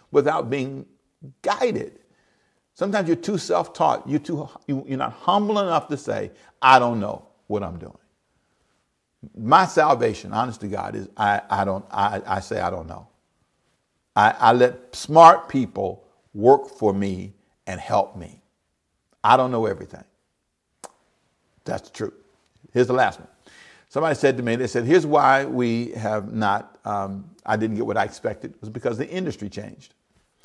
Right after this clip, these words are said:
The industry around me changed, and I, I didn't change with it. I was still trying to do it this, the old way. I'm still trying to sell horses and buggies, and that's not going to work because the industry's changed. And you just can't hold on to what doesn't exist anymore.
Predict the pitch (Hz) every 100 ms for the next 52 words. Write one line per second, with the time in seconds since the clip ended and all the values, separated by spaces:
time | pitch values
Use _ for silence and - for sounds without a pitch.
0 | _ _ _ _ 131 139 165 185 170 151
1 | 147 156 202 185 127 101 123 120 127 123
2 | 131 - - - 123 131 139 - 131 117
3 | 156 104 - _ _ _ _ _ _ _
4 | 123 117 - 147 - 131 120 113 113 113
5 | - - - 110 110 107 104 101 90 131
6 | 131 135 123 113 101 - _ - 101 -
7 | - 147 127 113 127 110 113 131 117 107
8 | 117 117 120 123 131 127 135 143 139 165
9 | 220 - 117 123 127 156 185 208 101 98
10 | 98 95 - _ _ _ _ _ _ _
11 | 151 147 185 214 - - 233 196 160 185
12 | 185 185 214 156 139 147 147 147 139 113
13 | 180 - 104 104 -